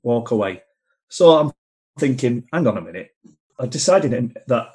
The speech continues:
I would get round this by keeping my head down and going in the home end and just watching the game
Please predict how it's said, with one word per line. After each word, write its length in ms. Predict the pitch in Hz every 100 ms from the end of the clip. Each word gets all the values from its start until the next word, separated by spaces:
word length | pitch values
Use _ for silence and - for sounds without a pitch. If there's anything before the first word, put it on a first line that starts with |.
| - _ _
I 60 | 131
would 180 | 127 -
get 260 | 127 - _
round 300 | 139 165 147
this 140 | 107 -
by 360 | 110 107 104 - _ _ _ _ _ _ -
keeping 260 | 214 214
my 60 | 190
head 220 | 147 113
down 320 | 113 98 101 113
and 140 | 113
going 200 | 117 120
in 100 | 123
the 100 | 123
home 320 | 117 147 135 110
end 360 | 92 92 - -
and 160 | 110 104
just 160 | 110 -
watching 340 | 120 120 107
the 80 | 110
game 420 | 143 165 151 117